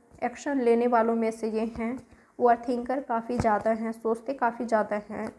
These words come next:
और एक्शन लेने की बारी आई तो वहीं इनका जो चाल है काफ़ी धीमी होता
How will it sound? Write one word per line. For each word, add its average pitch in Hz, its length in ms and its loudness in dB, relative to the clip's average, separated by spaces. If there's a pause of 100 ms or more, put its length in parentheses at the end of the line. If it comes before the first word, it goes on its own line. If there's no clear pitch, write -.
(380)
और 220 200 0
एक्शन 285 540 -4
लेने 233 300 2
की 302 200 -2
बारी 233 380 2
आई 220 400 -2
तो 226 160 -8
वहीं 226 420 -2 (1300)
इनका 277 260 -2
जो 294 120 0
चाल 247 300 4
है 277 100 -2
काफ़ी 254 280 -4
धीमी 226 340 -2
होता 226 300 -6